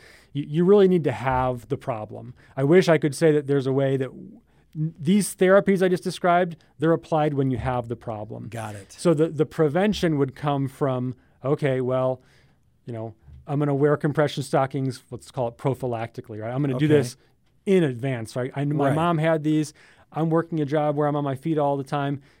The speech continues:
Speaker 1: so I'm gonna, I'm gonna wear compression stockings even though I don't have
Speaker 2: And
Speaker 1: var-
Speaker 2: that can work?
Speaker 1: Yeah.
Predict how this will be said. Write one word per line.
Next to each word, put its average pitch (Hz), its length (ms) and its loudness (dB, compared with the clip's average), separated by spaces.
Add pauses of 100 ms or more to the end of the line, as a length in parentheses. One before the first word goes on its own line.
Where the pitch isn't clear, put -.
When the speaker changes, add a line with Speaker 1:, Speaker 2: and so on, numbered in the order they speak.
(100)
Speaker 1:
so - 160 -4
I'm 139 100 0
gonna, 131 180 -4 (180)
I'm 151 100 -4
gonna 143 140 -2
wear 127 160 -4
compression 135 360 -6
stockings 135 340 -4
even 156 200 -2
though 139 80 0
I 127 60 0
don't 120 100 -6
have 110 320 -10
Speaker 2:
And 180 140 2
Speaker 1:
var- 190 80 4
Speaker 2:
that 196 120 -2
can 190 220 -2
work? 208 300 -2
Speaker 1:
Yeah. 190 100 2